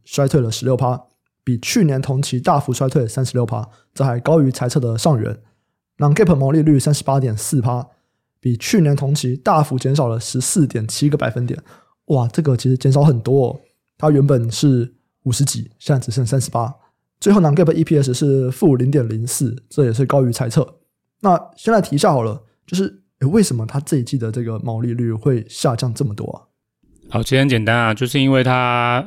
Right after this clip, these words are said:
Speaker 2: 算是产能利用率下滑吧。对啊，因为它的这个营收已经来到算是十二年来单季最差嘛。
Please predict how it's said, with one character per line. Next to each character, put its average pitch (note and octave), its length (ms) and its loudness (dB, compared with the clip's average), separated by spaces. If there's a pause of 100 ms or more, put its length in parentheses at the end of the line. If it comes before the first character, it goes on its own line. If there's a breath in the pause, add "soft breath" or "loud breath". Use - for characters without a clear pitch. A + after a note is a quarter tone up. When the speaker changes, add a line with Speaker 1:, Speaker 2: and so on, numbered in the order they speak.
Speaker 2:
算 C3+ 180 -4
是 C#3+ 80 -2
产 A#2+ 200 -2
能 A#2 100 0
利 D#3+ 80 4
用 F3+ 140 4
率 F3+ 100 4
下 E3 220 0
滑 G2+ 180 0
吧。 F#2+ 220 -2 (420)
对 G#2+ 100 -2
啊， A2 60 0
因 C3+ 80 -2
为 D3+ 80 0
它 D3 160 2
的 B2+ 100 2
这 A#2 140 -2
个 B2 100 0
营 A2 180 -4
收 B2+ 180 -2
已 G#2 40 -4
经 A#2+ 140 -4
来 G#2 160 0
到 G#2 500 0 (120)
算 C3 200 -6
是 B2+ 120 -2
十 - 200 0
二 E3 80 4
年 C3 160 2
来 A2+ 160 2
单 C3 220 0
季 B2+ 180 -2
最 C3 220 2
差 G#2 300 -4
嘛。 F#2+ 140 -14